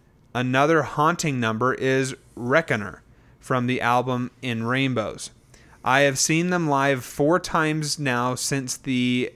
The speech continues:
Amnesiac tour, and they perform live on another level. Earth-shattering, crazy level." Number two, Sonic Youth. "Amazing,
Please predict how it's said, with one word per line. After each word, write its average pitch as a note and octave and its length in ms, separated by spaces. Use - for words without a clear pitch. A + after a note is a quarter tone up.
Amnesiac B2 920
tour, A#2 380
and B2+ 160
they D3 140
perform C#3+ 520
live B2 460
on A#2 340
another A#2 520
level. G2+ 540
Earth-shattering, B2 800
crazy A2+ 640
level." F#2 400
Number C3+ 320
two, A#2+ 400
Sonic C3+ 560
Youth. B2+ 480
"Amazing, C#3 720